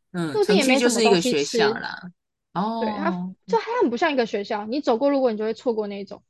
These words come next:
Speaker 1: 嗯，嗯，嗯，嗯。
Speaker 2: 但哈佛你就会可以知道说它那边就是一个哈佛园区，然后哈佛附近也有很多学生美食。哈佛周边很贵欸，我觉得，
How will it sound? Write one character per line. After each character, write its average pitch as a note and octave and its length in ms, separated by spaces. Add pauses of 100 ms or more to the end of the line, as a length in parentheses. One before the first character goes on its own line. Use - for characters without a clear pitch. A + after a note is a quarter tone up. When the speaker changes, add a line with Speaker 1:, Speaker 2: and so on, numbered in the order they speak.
(400)
Speaker 1:
嗯， F#3+ 220
嗯， F#3+ 80
嗯， F3+ 500
嗯。 E3+ 200
Speaker 2:
但 F#4+ 120
哈 F4 180
佛 D4 180
你 A#3+ 100
就 D#4 100
会 E4 100
可 D#4 140
以 B3 60
知 C4 80
道 C4+ 160
说 A#3+ 180
它 C4 140
那 D4 120
边 C4 240
就 B3 80
是 B3 120
一 A3 40
个 G#3 100
哈 A3+ 200
佛 G3 200
园 F#3+ 160
区， - 320
然 B3+ 120
后 D4+ 100
哈 E4 200
佛 C4 160
附 C#4 160
近 C4 220
也 B3 40
有 C4 100
很 B3 140
多 A#3 220
学 A3+ 160
生 A#3+ 160
美 A3 160
食。 - 320 (400)
哈 F#4+ 160
佛 F4 160
周 D#4+ 180
边 D#4+ 140
很 A#3 260
贵 C4 360
欸， G3+ 80
我 G#3 180
觉 G#3+ 160
得， G#3+ 240